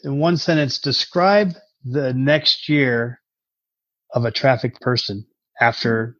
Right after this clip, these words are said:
the, they've been groomed and they, and they step into that, the, the breaking period. One word,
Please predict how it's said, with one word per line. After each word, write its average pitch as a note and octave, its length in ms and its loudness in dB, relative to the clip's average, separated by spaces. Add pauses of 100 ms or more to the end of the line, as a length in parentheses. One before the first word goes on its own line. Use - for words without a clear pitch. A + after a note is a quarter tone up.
(140)
the, - 600 -8
they've A#2 220 -2
been A#2+ 180 0
groomed C3 460 2
and G3 300 2
they, A#2+ 180 -2
and B2 180 -2
they A2+ 80 -2
step - 340 0
into A#2+ 280 -4
that, A2+ 260 0 (580)
the, A2 120 -4
the A2+ 180 -6
breaking A2+ 420 -4
period. G2+ 400 -14 (960)
One C3+ 200 2
word, D3 420 2